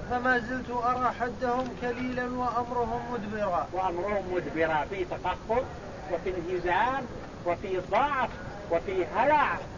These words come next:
Speaker 2: وفي خوف. أخذ النبي عليه الصلاة والسلام هذا التراب ورماهم فأصاب عيونهم، ثم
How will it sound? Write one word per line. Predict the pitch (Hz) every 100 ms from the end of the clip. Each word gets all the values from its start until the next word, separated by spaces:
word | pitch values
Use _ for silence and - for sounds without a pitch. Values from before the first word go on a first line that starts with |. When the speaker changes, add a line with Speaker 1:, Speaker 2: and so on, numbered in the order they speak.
| - -
Speaker 2:
وفي | 170 180 175 170
خوف. | 190 294 320 269 - - - -
أخذ | 208 202 185
النبي | 180 170 175 226 214
عليه | 165 185 170
الصلاة | 160 170 165 151
والسلام | 160 - - - -
هذا | 151 220 285 285
التراب | 254 - 233 233 302 330 320 - - - 190
ورماهم | 190 190 180 185 226 254 214
فأصاب | 170 170 190 226 208
عيونهم، | 175 170 160 156 156 143 139 139 135 131 123 120 - - - -
ثم | 262 349 339